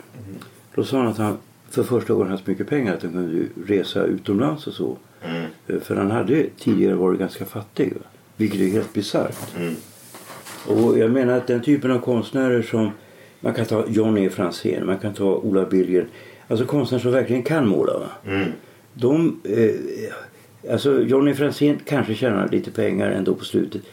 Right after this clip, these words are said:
Speaker 2: men det är ju de målningarna som kommer att ge, alltså, miljonbelopp på
Speaker 1: Mm.
Speaker 2: sikt, va?
Speaker 1: Mm.
Speaker 2: Och de har blivit utkonkurrerade av en massa idioter
Speaker 1: Ja.
Speaker 2: som i och för sig är trevliga och så här, va? Eh, men som inte är egentliga konstnärer.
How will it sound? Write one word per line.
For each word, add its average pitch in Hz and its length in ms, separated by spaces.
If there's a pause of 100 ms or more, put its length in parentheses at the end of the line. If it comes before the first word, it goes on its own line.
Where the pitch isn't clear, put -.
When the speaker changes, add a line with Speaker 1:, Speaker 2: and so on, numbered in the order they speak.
(260)
Speaker 2:
men 104 120
det 107 60
är - 20
ju 117 160
de 160 260
målningarna 107 600 (220)
som 117 200
kommer 127 460
att 104 240
ge, 95 260 (540)
alltså, 101 240
miljonbelopp 113 840 (200)
på - 120
Speaker 1:
Mm. 95 120
Speaker 2:
sikt, - 300
va? - 80 (200)
Speaker 1:
Mm. 92 240 (420)
Speaker 2:
Och 113 140
de 156 180
har 190 80
blivit 139 340
utkonkurrerade 127 840
av 117 220
en 127 80
massa 110 340 (320)
idioter 117 840
Speaker 1:
Ja. 95 220
Speaker 2:
som 135 160
i 143 100
och - 40
för - 40
sig 104 100
är 95 60
trevliga 113 480
och 104 200
så 107 120
här, 80 120
va? - 180 (760)
Eh, 123 280
men 127 180
som 135 160
inte 123 300
är 107 300 (120)
egentliga 123 680
konstnärer. 107 500